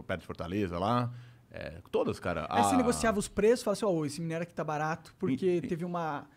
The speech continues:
Speaker 2: exploração nova aqui na França."
Speaker 1: Então, a minha, a empresa que eu trabalhava é uma joint venture, em, inicialmente meio que entre o governo francês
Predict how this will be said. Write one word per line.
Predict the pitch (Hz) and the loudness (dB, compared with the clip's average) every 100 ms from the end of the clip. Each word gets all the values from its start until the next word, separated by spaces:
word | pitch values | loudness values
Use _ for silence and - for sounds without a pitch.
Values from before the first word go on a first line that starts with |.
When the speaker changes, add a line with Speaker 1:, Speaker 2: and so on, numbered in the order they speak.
| - | -20
Speaker 2:
exploração | - - 196 180 196 | -6 2 2 2 0
nova | 185 180 196 175 160 | 2 6 6 6 0
aqui | - 190 | -4 -4
na | 170 | -4
França." | - 185 196 190 - | -6 -6 -6 -8 0
Speaker 1:
Então, | 143 147 131 120 104 | 0 6 8 8 6
a | 110 | 6
minha, | 117 131 120 113 110 101 95 90 90 82 82 - | 8 8 8 6 4 2 0 0 -2 -2 -4 -4
a | 98 | -2
empresa | 104 127 156 131 110 | 0 4 4 4 0
que | |
eu | 98 | 0
trabalhava | 101 92 123 135 120 | 0 4 6 6 6
é | - 104 | 2 4
uma | 113 117 110 101 95 85 80 78 76 _ _ _ _ _ _ | 4 4 4 2 0 -2 -4 -8 -12 _ _ _ _ _ _
joint | 92 117 110 | 2 2 4
venture, | 110 135 180 190 - | 2 2 0 -2 -2
em, | 110 113 - - - | 0 0 -4 -12 0
inicialmente | 131 151 151 127 123 127 | 2 4 4 4 4 4
meio | 120 117 | 2 0
que | 117 | 0
entre | 107 110 | -2 -2
o | 110 | -4
governo | 95 90 95 95 | -4 -4 -2 -2
francês | - 95 - 107 123 | -4 -6 -2 -2 -2